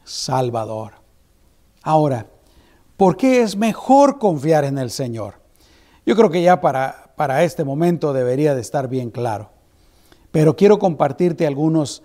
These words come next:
algunas razones y algunos pasajes bíblicos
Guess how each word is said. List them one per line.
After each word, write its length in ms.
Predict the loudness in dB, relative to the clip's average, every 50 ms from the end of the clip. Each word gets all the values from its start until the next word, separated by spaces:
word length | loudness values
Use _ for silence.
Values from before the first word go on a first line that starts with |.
| _ _
algunas 400 | -2 0 2 4 6 6 6 4
razones 760 | 4 0 -2 -2 -2 -4 -4 -4 -6 -8 -12 -16 -18 -18 -20 _ _ _ _
y 80 | -8 -6
algunos 380 | -4 -2 0 0 0 0 -2
pasajes 560 | -2 -4 -4 -4 -4 -4 -4 -4 -4 -6 -4 -2
bíblicos 640 | -2 -2 -2 -2 -6 -8 -12 -16 -20 -20 -20 -20